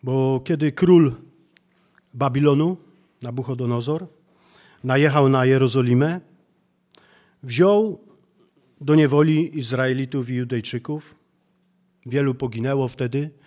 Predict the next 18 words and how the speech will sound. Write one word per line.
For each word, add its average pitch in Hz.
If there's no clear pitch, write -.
śmiercią 147
od 113
miecza, 127
wielu 120
od 107
zarazy, 120
wielu 113
od 104
głodu. 120
Wielu 190
proroków 185
przepowiadało 165
to 107
wcześniej, 131
choćby 127
Jeremiasz 135
prorokował 139
uprowadzenie 131